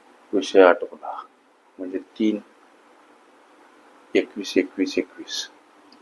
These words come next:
तीन, एकवीस गुणिला एकवीस गुणिला एकवीस, हा सर्व गुणाकार करा, सत्तावीस सातशे त्र्याऐंशी एवढा येतो.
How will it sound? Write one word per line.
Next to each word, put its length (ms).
तीन, 840
एकवीस 520
गुणिला 360
एकवीस 520
गुणिला 300
एकवीस, 500
हा 100
सर्व 320
गुणाकार 480
करा, 340
सत्तावीस 800
सातशे 540
त्र्याऐंशी 580
एवढा 340
येतो. 220